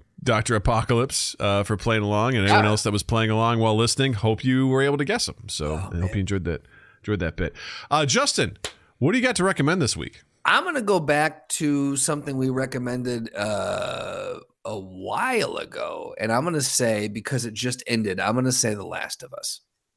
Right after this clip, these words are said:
Speaker 2: I would strongly
Speaker 1: Hmm.
Speaker 2: recommend, uh, going, if you have not watched it. I just watched the final episode, uh, during dinner tonight, and it was, mwah, just wonderful.
Speaker 1: Were you
Speaker 2: So,
Speaker 1: expecting that?
Speaker 2: I was not, uh, at all. And I,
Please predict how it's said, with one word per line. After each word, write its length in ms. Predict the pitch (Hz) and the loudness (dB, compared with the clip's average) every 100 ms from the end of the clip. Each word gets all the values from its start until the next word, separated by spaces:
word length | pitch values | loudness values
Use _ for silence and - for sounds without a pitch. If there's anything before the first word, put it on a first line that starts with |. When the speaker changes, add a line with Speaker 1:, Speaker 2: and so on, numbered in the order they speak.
| _ _ | _ _
Speaker 2:
I 160 | 117 143 | 4 6
would 220 | 165 151 | 6 4
strongly 480 | 131 - 147 143 175 | 2 0 0 2 2
Speaker 1:
Hmm. 40 | 135 | 2
Speaker 2:
recommend, 720 | 135 135 127 113 110 110 110 - | 0 0 0 2 0 0 -4 0
uh, 400 | 101 98 98 95 113 | 0 2 0 -2 -2
going, 300 | 117 139 147 | 2 4 4
if 100 | 131 | 2
you 100 | 139 | 0
have 80 | 156 | 2
not 260 | 165 160 120 | 2 0 2
watched 320 | 113 113 - | 2 2 -4
it. 80 | 107 | -2
I 100 | 113 | -2
just 260 | 123 139 - | 0 -2 0
watched 440 | 139 135 - - - - _ _ | 0 0 -6 -10 -18 -20 _ _
the 80 | 117 | -2
final 340 | - 135 131 | 2 2 2
episode, 640 | 127 113 - 117 101 98 - | 2 0 0 0 0 -2 -4
uh, 380 | 98 95 92 92 87 | -2 0 0 -2 -4
during 280 | 113 110 113 | -4 -4 -4
dinner 300 | 113 107 98 | -4 -4 -6
tonight, 460 | 98 95 90 90 - | -8 -10 -10 -12 -10
and 120 | 98 101 | -8 -8
it 140 | - | -8
was, 600 | 92 95 92 95 98 - - - - - - - - - - | -4 -2 -2 -2 -2 -4 -2 0 2 0 -6 -8 -6 -2 0
mwah, 180 | 104 - - _ _ _ - | 0 -2 -12 _ _ _ -16
just 200 | - - | -14 -10
wonderful. 580 | 104 101 101 95 104 127 | -10 -8 -8 -8 -4 0
Speaker 1:
Were 60 | |
you 100 | 123 | 2
Speaker 2:
So, 120 | 120 98 | 2 2
Speaker 1:
expecting 340 | 120 117 131 | 2 0 0
that? 200 | 139 147 - - | 0 0 -8 2
Speaker 2:
I 140 | - | 6
was 220 | 254 247 143 | 8 6 4
not, 380 | 165 113 - - | 2 2 -4 -8
uh, 300 | 110 113 107 104 | 2 4 4 4
at 140 | 120 | 4
all. 320 | 120 101 82 | 4 4 2
And 180 | - 135 | -2 4
I, 340 | 160 147 120 | 4 4 -2